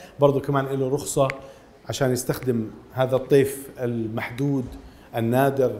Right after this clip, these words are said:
اللي ثمنه عالي بيستخدمه، وفي ناس بيستخدموها زي البوش تو توك اللي احنا بنحكي فيهم، وفي هاي،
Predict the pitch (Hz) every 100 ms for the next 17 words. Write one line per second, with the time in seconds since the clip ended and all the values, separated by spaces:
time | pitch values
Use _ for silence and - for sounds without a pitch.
0 | - - - - - 117 120 117 143 139
1 | 135 127 120 - - 120 139 151 202 -
2 | - - - 139 - 139 135 180 220 214
3 | 170 202 185 180 165 - 156 160 170 156
4 | 165 160 - - 143 151 147 160 - 147
5 | 156 151 151 - - - - - 139 135
6 | 127 135 135 - 120 131 139 165 202 -
7 | - - 143 - 185 160 165 165 160